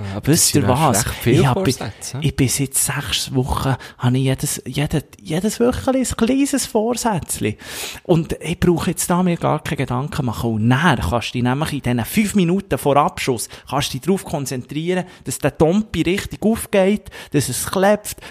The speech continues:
Speaker 2: dass es aber nicht fest spritzt. Du kannst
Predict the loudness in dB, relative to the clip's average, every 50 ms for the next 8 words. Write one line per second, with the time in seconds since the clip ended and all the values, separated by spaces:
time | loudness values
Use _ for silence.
0 | -8 -6 -4 -2 -2 0 0 0 0 0 -2 -2 -2 -2 -4 -4 -2 -2 0 0
1 | 0 -2 -6 -6 0 4 4 6 6 4 2 -2 -8 -8 -12 -20 -18 -12 -6 -2
2 | 0 0 0 -2 -6